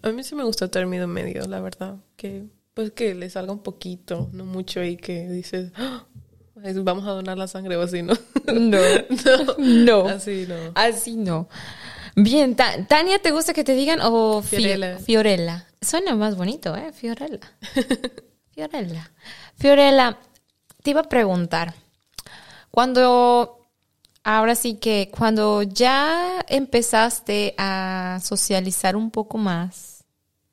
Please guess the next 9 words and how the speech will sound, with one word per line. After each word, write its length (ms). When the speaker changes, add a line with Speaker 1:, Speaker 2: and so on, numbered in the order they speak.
Speaker 2:
este, 1200
¿fue 180
para 300
ti 520
más 800
fácil 840
aprender 600
el 120
idioma 800